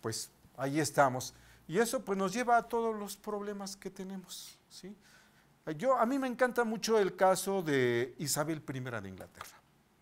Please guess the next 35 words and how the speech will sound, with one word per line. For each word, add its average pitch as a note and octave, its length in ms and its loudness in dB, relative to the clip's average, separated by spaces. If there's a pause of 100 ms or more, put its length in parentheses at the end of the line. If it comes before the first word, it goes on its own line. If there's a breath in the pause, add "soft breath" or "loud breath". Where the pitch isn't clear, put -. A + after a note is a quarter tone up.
(220)
Isabel F3+ 340 0
primera F3 380 -2
de C#3+ 80 -4
Inglaterra, F#3+ 680 -4 (1040 soft breath)
debemos F3+ 280 2
de E3 100 2
saber E3+ 360 0
que E3+ 100 -2
tenía D#3 260 -2
diferencias D3 520 -4
con C3 180 -6
el C3+ 100 -4
Papa D#3 240 0
en C3 60 -2
su D3+ 140 -4
momento, G#3 720 -4
tuvo F3+ 320 2
que - 60 -6
enfrentarse E3 560 -6
al F3+ 80 -6
papado, F#3+ 560 -2 (800)
tuvo G3 240 6
que F#3+ 80 4
enfrentarse F3 560 0
a - 20 -2
los C#3 100 -6
protestantes D#3 680 -6
en D#3 100 -6
ese E3+ 180 -8
lugar, F3+ 360 -8
pero C3+ 240 -6
crea D#3+ 240 -4
la B2+ 100 -6
iglesia C3+ 640 -6 (160)
anglicana, A#2+ 1200 -10